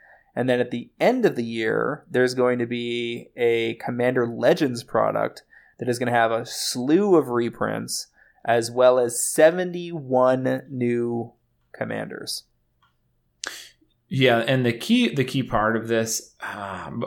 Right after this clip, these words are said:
Speaker 2: is, if we're taking two seconds to talk about it, two seconds.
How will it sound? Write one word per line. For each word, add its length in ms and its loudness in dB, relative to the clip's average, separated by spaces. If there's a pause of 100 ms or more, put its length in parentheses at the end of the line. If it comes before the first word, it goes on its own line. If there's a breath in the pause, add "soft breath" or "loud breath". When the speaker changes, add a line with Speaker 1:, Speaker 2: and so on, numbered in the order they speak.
(360)
Speaker 2:
is, 380 -6
if 500 -10
we're 60 -4
taking 260 -8
two 140 -10
seconds 240 -6
to 60 -16
talk 260 -6
about 320 -4
it, 180 -8 (160)
two 140 -10
seconds. 480 -8